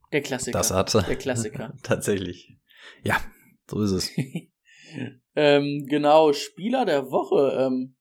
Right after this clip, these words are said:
Speaker 1: ja, wir hatten ihn schon er-, ähm, erwähnt, Travis Kelce mit seinen sechsunddreißig Punkten in der Half P P R,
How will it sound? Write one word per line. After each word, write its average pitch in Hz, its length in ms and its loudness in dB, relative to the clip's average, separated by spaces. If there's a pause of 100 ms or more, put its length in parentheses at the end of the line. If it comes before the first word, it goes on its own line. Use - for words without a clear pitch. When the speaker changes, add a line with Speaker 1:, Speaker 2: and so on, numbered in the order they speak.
Speaker 1:
ja, 143 360 2 (160)
wir 143 120 2
hatten 131 180 -6
ihn 143 160 -4
schon 147 320 -6 (200)
er-, 135 380 -4 (460)
ähm, 131 540 -2 (120)
erwähnt, 135 520 -2 (440)
Travis 143 380 2
Kelce 180 640 2 (480)
mit 151 180 -6
seinen 151 280 2
sechsunddreißig 147 800 2
Punkten 180 580 -10
in 170 160 -6
der 170 160 -2
Half 165 260 -2
P 175 140 -12
P 175 160 -10
R, 180 480 -2